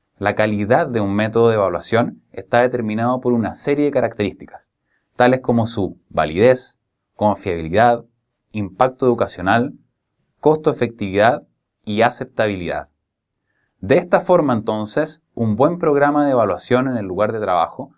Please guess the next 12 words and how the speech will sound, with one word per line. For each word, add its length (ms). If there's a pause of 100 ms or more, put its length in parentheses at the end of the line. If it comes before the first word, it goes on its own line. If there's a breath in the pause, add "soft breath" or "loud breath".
(220)
requiere 440
el 140
uso 360
de 100
una 220
variedad 500
de 100
métodos 600
en 160
diferentes 480
contextos 540
clínicos, 520